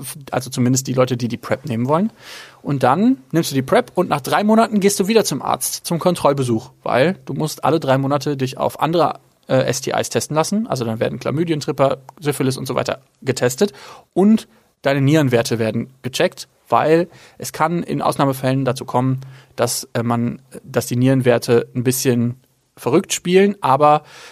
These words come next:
das kennt man schon aus der H-I-Virus-Therapie, weil das ist das gleiche Medikament, was da benutzt wird.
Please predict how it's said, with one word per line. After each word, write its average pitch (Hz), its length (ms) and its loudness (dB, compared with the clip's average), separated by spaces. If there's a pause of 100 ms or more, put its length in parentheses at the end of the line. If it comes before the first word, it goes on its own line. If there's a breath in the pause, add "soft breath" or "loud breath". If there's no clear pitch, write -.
(100)
das - 240 0
kennt 180 320 -4
man 160 140 0
schon 147 180 -4
aus 131 160 -4
der 127 140 0
H-I-Virus-Therapie, 156 1080 -2
weil 123 100 2
das 123 160 -2
ist - 140 -10
das - 140 -6
gleiche 143 420 -2
Medikament, 131 540 -2
was - 120 -8
da - 80 -4
benutzt - 340 -10
wird. 151 240 -2